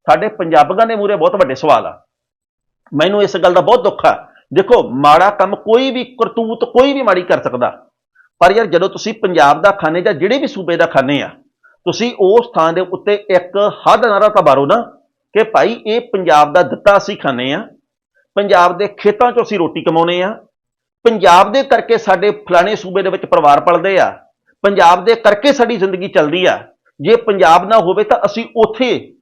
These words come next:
ਬੈਠੇ ਕੀ ਕਮਾਈਏ? ਉੱਥੋਂ ਅਸੀਂ ਤਾਂ ਆਏ ਆ ਕਿਉਂਕਿ ਪੰਜਾਬ ਸਾਡੀਆਂ ਲੋੜਾਂ ਪੂਰੀਆਂ ਕਰਦਾ,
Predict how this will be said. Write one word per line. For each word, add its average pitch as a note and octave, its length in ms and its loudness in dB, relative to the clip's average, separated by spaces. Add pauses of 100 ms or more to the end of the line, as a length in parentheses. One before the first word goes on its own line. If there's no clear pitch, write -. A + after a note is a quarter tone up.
ਬੈਠੇ F#3 240 0
ਕੀ A3+ 180 -8
ਕਮਾਈਏ? D3 500 -6 (420)
ਉੱਥੋਂ A#3 360 2
ਅਸੀਂ B3 160 -4
ਤਾਂ F#3+ 340 4
ਆਏ F3+ 240 0
ਆ A#3 80 -2
ਕਿਉਂਕਿ A#3+ 300 0
ਪੰਜਾਬ E3+ 400 0
ਸਾਡੀਆਂ F#3+ 380 -2
ਲੋੜਾਂ G3 260 4
ਪੂਰੀਆਂ F3+ 320 -6
ਕਰਦਾ, B2 420 -2